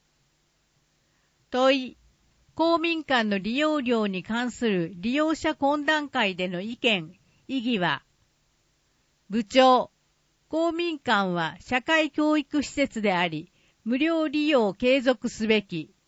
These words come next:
使用料徴収により利用控えもあるのではという意見。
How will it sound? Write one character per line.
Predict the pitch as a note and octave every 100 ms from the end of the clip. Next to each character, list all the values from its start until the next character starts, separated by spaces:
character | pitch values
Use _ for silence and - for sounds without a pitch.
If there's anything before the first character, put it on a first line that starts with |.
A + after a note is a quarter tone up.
| _ _ _ _ _
使 | - - C4+
用 | D#4 D4
料 | A#3+ F#3+
徴 | - A#3+ B3+
収 | - A#3+ A#3
に | A3
よ | A3 G#3
り | G#3 F#3 - -
利 | A#3
用 | C#4 D4
控 | B3+ C#4+ C4+ B3
え | G3
も | F3+
あ | A3+
る | A#3
の | G3+
で | F3+ E3
は | D#3
と | D#3 D3
い | D3+
う | D#3+
意 | F3+ F3
見。 | E3+ C3 -